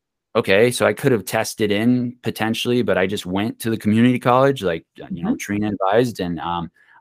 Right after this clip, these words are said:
Speaker 1: I eventually was able to then transition in to the main school, and I just kept pushing on my Japanese, kept pushing on my art and three D,
Speaker 2: Yeah.
Speaker 1: and, um, eventually transitioned to a,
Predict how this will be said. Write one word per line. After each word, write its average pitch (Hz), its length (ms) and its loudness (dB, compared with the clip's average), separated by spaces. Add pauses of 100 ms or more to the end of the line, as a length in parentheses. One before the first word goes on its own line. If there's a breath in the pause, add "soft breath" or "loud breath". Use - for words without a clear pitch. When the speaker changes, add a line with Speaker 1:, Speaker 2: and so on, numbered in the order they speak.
Speaker 1:
I 90 360 0
eventually 95 520 -2
was 92 140 0
able 87 200 2
to 87 60 -6
then 92 160 2
transition 95 920 0 (300)
in 117 460 4 (300)
to 107 100 -4
the 104 80 2
main 98 280 2
school, 107 360 0
and 107 80 0
I 90 60 -2
just 92 240 -8
kept - 220 -6
pushing 113 320 2
on 117 80 4
my 117 100 2
Japanese, 110 680 0
kept - 200 -10
pushing 104 340 -4
on 95 200 -2
my 87 360 -4
art 104 400 4 (140)
and 87 140 -8
three 101 220 -4
D, 98 60 -2
Speaker 2:
Yeah. 98 180 2
Speaker 1:
and, 85 180 -4 (680 loud breath)
um, 107 420 4 (1080)
eventually 123 480 2
transitioned 117 640 0
to 104 360 -2
a, 95 240 4